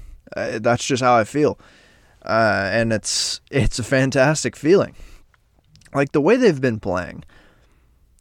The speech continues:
it has felt like a completely different team and, like, a completely new season. Remember when they couldn't go, like, below or above five hundred by more than a few games? They hadn't had a four-game win streak.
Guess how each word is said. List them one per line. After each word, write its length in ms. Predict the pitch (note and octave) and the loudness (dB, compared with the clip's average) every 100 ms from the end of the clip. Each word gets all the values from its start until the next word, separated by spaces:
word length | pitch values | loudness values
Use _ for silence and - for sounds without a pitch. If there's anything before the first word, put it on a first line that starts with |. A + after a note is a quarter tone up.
| _ | _
it 160 | C#3 F#3+ | 2 2
has 160 | A#3 - | 2 0
felt 240 | G#3+ G#3 | 0 2
like 180 | F3+ E3 | 0 2
a 80 | C#3+ | 0
completely 1200 | D3 A2+ - - E3 G3 G3+ F#3 F3+ D3+ A2+ - | 0 -4 -6 -6 -2 0 0 0 2 0 -2 -6
different 480 | C#3 C3 - B2 - | -2 -2 0 -6 -6
team 420 | - A2+ - - - - - _ - | -10 -10 -10 -16 -20 -20 -20 _ -2
and, 160 | C3+ | 2
like, 180 | C#3 C#3 | 2 0
a 60 | C3+ | -2
completely 560 | D#3 C3+ F3 F3 E3 | -2 0 6 6 6
new 300 | B2+ B2+ C3+ | 4 4 4
season. 520 | A#2+ - G#2+ - D#2+ - _ _ _ _ _ _ _ | 4 -2 -4 -6 -12 -16 _ _ _ _ _ _ _
Remember 540 | - G3 C4 C#4+ D4 C4+ | -4 2 2 4 2 2
when 200 | B3+ B3 | 2 2
they 120 | B3+ | 0
couldn't 380 | - A3+ A#3 F3+ | 0 0 0 2
go, 320 | F3 F#3+ G3+ | 4 6 6
like, 240 | F#3 D#3+ | 4 2
below 920 | - D#3 B2+ B2 C3 C3 C3 C3+ C3 - - | 2 4 4 6 6 6 4 4 2 -4 -2
or 240 | B2 A#2 | 2 2
above 420 | A2+ A2+ A#2 B2 | 2 2 2 2
five 320 | - B2+ A#2+ | -2 0 0
hundred 480 | - A#2+ A#2 B2 A#2+ | 0 -4 0 0 2
by 140 | A2+ G#2+ | 0 -2
more 180 | A2+ | -2
than 80 | A#2 | -2
a 60 | A2 | -2
few 180 | B2+ A#2+ | -2 0
games? 500 | A2 G#2+ A2 G#2+ - - - _ - | 0 -2 -2 -6 -12 -20 -20 _ -2
They 160 | C3 C3+ | 2 2
hadn't 340 | D3+ D3 D3+ | 2 0 0
had 240 | D3 C#3+ | -2 0
a 60 | B2 | 0
four-game 500 | - C3+ B2+ B2 A2+ | 0 -2 0 0 0
win 140 | B2 | -2
streak. 440 | A#2+ C3+ A#2+ - | -2 0 0 0